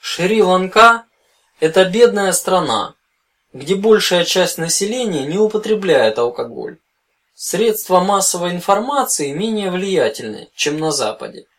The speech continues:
Следовательно, общепринятые взгляды на действие наркотиков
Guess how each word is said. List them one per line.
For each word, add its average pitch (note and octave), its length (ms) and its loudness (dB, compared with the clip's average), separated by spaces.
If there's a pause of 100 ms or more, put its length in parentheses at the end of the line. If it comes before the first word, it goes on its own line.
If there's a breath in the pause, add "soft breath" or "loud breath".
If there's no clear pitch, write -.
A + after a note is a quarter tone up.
(340)
Следовательно, G3 880 0
общепринятые F3+ 920 -2
взгляды E3 640 0 (240 soft breath)
на D3 160 -4
действие D3+ 460 -4
наркотиков - 840 -4